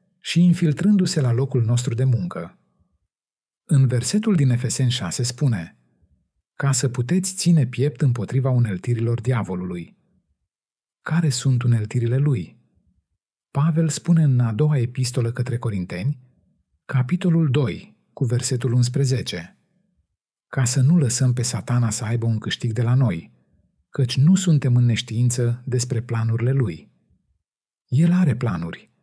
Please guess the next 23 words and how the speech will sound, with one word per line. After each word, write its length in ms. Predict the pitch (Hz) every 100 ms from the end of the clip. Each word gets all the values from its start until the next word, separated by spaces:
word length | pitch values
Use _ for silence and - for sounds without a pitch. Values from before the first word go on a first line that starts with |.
| _ _ _ _
are 300 | _ 127 147
uneltiri. 680 | 156 147 147 139 165 117 - _ _ _ _ _ _ _
El 280 | 104 139
este 360 | 127 127 147 -
în 160 | 147 135
război 380 | 113 95 127
cu 120 | 127 139
noi. 460 | 131 80 82 - _ _ _ _ _ _
El 300 | 107 139 170
dorește 420 | 131 120 151 -
să 160 | 131 131
ne 120 | 120
osândească 680 | 113 - 90 87 135 - 131
și 140 | 123
să 140 | 120
ne 100 | 131
distrugă. 640 | 131 131 - 139 90 80 - _ _ _ _ _ _
El 300 | 110 139 165
este 320 | 156 147 -
crud 340 | - - 151
și 160 | 143 -
fără 300 | 120 123 131
milă. 480 | 123 117 80 -